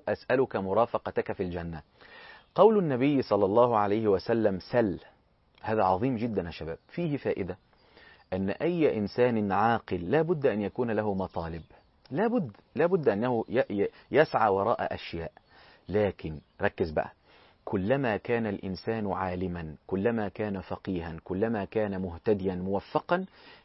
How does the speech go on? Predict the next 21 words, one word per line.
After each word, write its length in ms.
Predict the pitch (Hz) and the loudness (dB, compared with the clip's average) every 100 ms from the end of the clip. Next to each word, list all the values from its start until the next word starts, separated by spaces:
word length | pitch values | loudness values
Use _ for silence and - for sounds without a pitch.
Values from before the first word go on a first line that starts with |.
| _ | _
كانت 600 | - 160 151 123 107 - | 2 4 4 0 -2 -2
مطالبه 800 | 104 98 104 98 110 123 104 101 | -2 0 2 2 2 0 0 -2
شريفة. 480 | - 90 87 - - - _ _ - | -2 -6 -6 -8 -12 -14 _ _ 6
أي 120 | 247 | 6
إنسان 360 | 170 131 156 120 | 6 2 -2 -2
له 140 | 107 | -2
مطالب 380 | 95 - 82 - _ - | -4 -4 -10 -10 _ 0
بلا 200 | 220 170 | 2 2
شك، 320 | - - - _ - - - | 0 -12 -18 _ -20 -20 6
لو 140 | 135 | 6
كان 220 | 131 180 | 6 2
أكفر 420 | 170 175 - 120 101 | 2 -4 0 2 2
الناس، 340 | 90 69 - | -2 -10 -8
لو 180 | - 117 | 0 0
كان 320 | 113 147 143 - | 4 4 4 -2
إنسان 500 | 110 104 120 123 113 | -4 0 0 2 0
جاهل، 400 | 104 101 85 87 | 2 2 0 -2
لو 140 | 95 | -2
كان 300 | 98 127 127 - - | 2 2 0 -4 2
أي 240 | 190 151 | 2 2
إنسان، 300 | 120 - 82 | -2 -4 -8